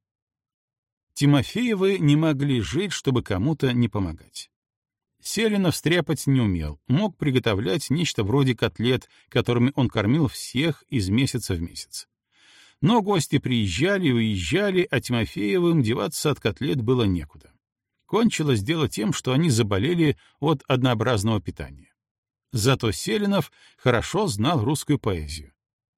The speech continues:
С Олегом Тимофеевы скоро перешли на «ты». Елена Александровна превратилась в Лёльку, а Николай Владимирович —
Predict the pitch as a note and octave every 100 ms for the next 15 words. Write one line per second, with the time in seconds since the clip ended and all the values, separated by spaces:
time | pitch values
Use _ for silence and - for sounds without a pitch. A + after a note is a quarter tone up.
0 | _ - - A#2+ A2+ A3+ E3 A#2+ G2+ G#2+
1 | G#2 - G#3 F#3 D3 - F#3 F#3 D3+ C3
2 | B2+ - E3 D#3 B2+ - - C#2+ - _
3 | - G#2+ C#3+ D3 C3+ A#2 - F3+ G3 E3+
4 | E3 D3+ B2 G#2+ G#2+ G#3 G3 C#3+ - G#2
5 | G#2+ D3 B2+ C#3 B2+ - _ _ C3 C3
6 | A2 B2+ A#2 F#2+ A#2+ G3+ G#3+ F#3 E3